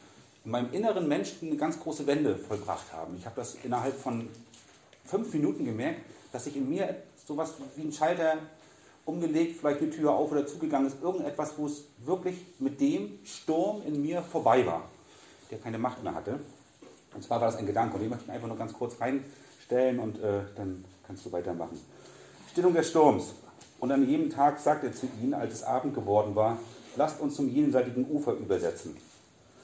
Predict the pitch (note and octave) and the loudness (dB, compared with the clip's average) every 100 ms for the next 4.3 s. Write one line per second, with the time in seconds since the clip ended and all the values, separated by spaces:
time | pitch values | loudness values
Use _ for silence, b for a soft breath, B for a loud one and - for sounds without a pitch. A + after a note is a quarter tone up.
0 | B B B B A#2+ C#3 C#3 D3 G3+ - | B B B B 0 2 2 2 -2 0
1 | C#3 C3 - - D3 D3 C#3+ A2+ A#2+ C3+ | 0 2 4 2 2 4 4 6 6 4
2 | D3+ B2 D3+ - B2 A#2+ B2 E3 G#2 A2 | 2 0 0 0 -2 4 4 4 2 -2
3 | - - - - _ - A#2+ C#3 B2 G#2 | -2 -8 -20 -20 _ -10 -4 2 4 6
4 | F#2 D#2 | 4 2